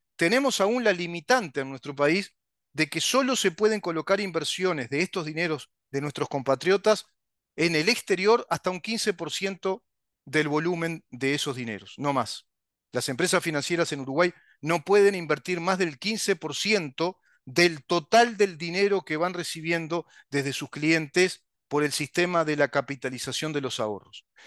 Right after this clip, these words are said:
Todo esto que te estoy diciendo, que es sumamente venturoso, que va desarrollando círculos virtuosos de inversión, de creación de fuente de trabajo,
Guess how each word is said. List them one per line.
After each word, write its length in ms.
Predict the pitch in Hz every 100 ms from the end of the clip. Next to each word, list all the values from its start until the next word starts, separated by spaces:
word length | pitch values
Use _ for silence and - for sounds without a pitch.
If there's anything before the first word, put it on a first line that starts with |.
| - _
Todo 360 | - 330 330 254
esto 240 | 269 240
que 100 | 175
te 100 | 147
estoy 240 | 131 180 180
diciendo, 680 | 139 - 175 180 147 95 _ _ _ _ _ _
que 120 | -
es 60 | 151
sumamente 580 | - 285 214 175 185 160
venturoso, 600 | 127 117 127 175 - 139
que 120 | 139
va 200 | 175 196 - -
desarrollando 580 | - - 143 147 185 170
círculos 720 | - - 226 233 208 180 151
virtuosos 720 | 127 120 110 180 196 156 135 _ _ _ _
de 280 | 127 151 -
inversión, 920 | 156 135 127 - 175 190 180 147 110 _ _ _ _
de 180 | 123 147
creación 420 | 143 131 - 175
de 100 | 151
fuente 240 | - 147
de 80 | 139
trabajo, 600 | 127 123 160 - 151 110